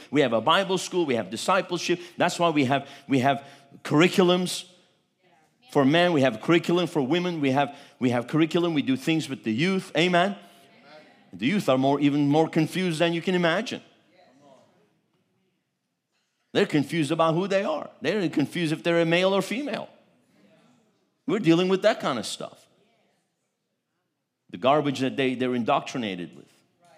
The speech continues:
And the stuff the parents tolerate. And, and then we got youth that come to the, to the youth service. The parents don't even go to church. Try to work with that.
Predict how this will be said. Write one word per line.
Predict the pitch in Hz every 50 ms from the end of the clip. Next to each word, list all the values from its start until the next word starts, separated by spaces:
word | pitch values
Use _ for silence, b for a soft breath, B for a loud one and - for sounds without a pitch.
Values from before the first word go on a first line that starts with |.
| _ _ _ _ _ _ _ _ _ _ _ _ _ _ _ _ _ _ _ _ _ _ _
And | 123 110 107
the | 107
stuff | - - - 127 120 107
the | - 117
parents | 110 - 139 139 143 139 127 - -
tolerate. | - 131 117 117 117 110 107 104 104 95
And, | 92 85 - b b b b b b b b b _ _ _ _ _ _ _ _ _ _ _ _
and | 95 98 98
then | 92 92 92
we | 120 151
got | 147 135 123 117
youth | 120 139 147 147 -
that | 143 131 -
come | - 147 147 151
to | 143
the, | 143 147 143 - - - 92 - - _ 123 110 - - -
to | - 139
the | 131 127
youth | 123 160 208 190 - - -
service. | - 160 139 135 127 139 131 - - _ -
The | -
parents | - - 180 208 - -
don't | - 143 135
even | 131 131
go | 127 147
to | 147 170
church. | 165 - - 277 - - - - - _ _ _ _ _ _ _ _ _ _ _ 254 _ _ _ _ _ _ _ _ _ _ _ _ _ _ _ _ _
Try | - 139 139 156
to | 170
work | 165 175 185 180 -
with | 170 160 -
that. | 240 269 233 - - -